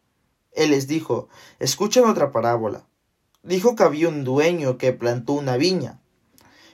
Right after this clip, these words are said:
Le puso un muro alrededor, cavó un lugar y la preparó en todo sentido. Luego la arrendó a unos labradores y se fue de viaje". Ahora bien,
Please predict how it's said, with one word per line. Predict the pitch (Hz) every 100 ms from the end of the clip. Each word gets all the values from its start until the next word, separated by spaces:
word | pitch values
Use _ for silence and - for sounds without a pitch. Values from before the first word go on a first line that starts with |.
| -
Le | 147
puso | 143 151 160 - 160
un | 151 - 170 165
muro | 160 180 190 160
alrededor, | 131 120 120 156 143 120 _ _ _ _ _ -
cavó | 143 135 165
un | 156
lugar | 135 151 185 175 - _ _ _ _ _ -
y | 214
la | 190 180
preparó | 147 139 127 123
en | 127 117
todo | 123 117 117
sentido. | 127 127 196 185 120 - _ _ _ _ _ _ _ _ _ -
Luego | 135 147 160 180
la | 165 156 147 - -
arrendó | 160 147 139 143 147 233 233 160
a | 143
unos | 147 156 156 147 139
labradores | 143 139 135 160 233 208 160 - -
y | 165
se | - 131
fue | - 127
de | 120
viaje". | 117 139 139 - _ _ _ _ _ _ _ _ _ _ -
Ahora | 254 269
bien, | 139 113